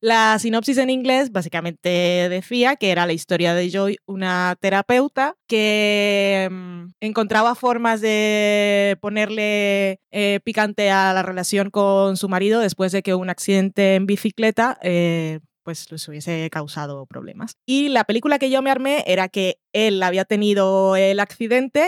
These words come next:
y como ella era terapeuta, pues sabía, me imaginaba yo que iba a ser un poco, pues ella intentando ponerlo cachondo con ot-, otra serie de cosas, pero, y que él estaba paralítico. Esa fue mi película armada. Y entonces leyendo la sinopsis era que no había, o sea, el, el uso de los pronombres en ningún momento decía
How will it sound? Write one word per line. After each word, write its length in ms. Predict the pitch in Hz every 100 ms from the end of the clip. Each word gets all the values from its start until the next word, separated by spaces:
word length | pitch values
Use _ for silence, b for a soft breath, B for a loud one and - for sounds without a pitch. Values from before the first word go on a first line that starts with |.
| 320
y 120 | 185
como 300 | 180 175 175
ella 160 | 180 196
era 120 | 196
terapeuta, 560 | 208 196 214 214 233 220
pues 160 | 196
sabía, 640 | - 165 165 170 165 151 - -
me 80 |
imaginaba 480 | 214 214 196 190 185
yo 540 | 180 185 185 180 175 -
que 320 | 180 170 165
iba 140 | 165
a 20 | 165
ser 160 | 170
un 80 | 165
poco, 600 | 170 - 160 147 143 139 _
pues 340 | 151 143 135
ella 640 | 156 156 160 147 147 139 160 165
intentando 1000 | 202 180 165 180 175 175 170 165 165 156 -
ponerlo 360 | 190 196 190 190
cachondo 420 | 180 214 214 240
con 160 | 196 180
ot-, 100 | -
otra 320 | 180 190 185 170
serie 180 | 190 180
de 60 |
cosas, 280 | 190 190 233
pero, 240 | - 185 -
y 120 | 214
que 180 | 202 196
él 80 | 202
estaba 360 | 208 - 214 220
paralítico. 500 | 170 165 165 160 160
Esa 140 | 214
fue 140 | 202 220
mi 160 | 247
película 480 | 226 170 170 165 143
armada. 340 | 147 139 107 - _
Y 100 | 240
entonces 180 | 226 294
leyendo 300 | 285 294 302
la 100 | 294
sinopsis 520 | 285 269 269 302 269
era 180 | 233 233
que 140 | 220
no 320 | 208 208 214
había, 720 | 220 208 208 196 190 185 175 -
o 40 |
sea, 120 | 214
el, 200 | 190 180 -
el 180 | 185 190
uso 200 | 208 226
de 80 |
los 120 | 220 -
pronombres 540 | 214 233 240 240 247
en 80 | 202
ningún 180 | 190 202
momento 280 | 202 196
decía 340 | 202 180 196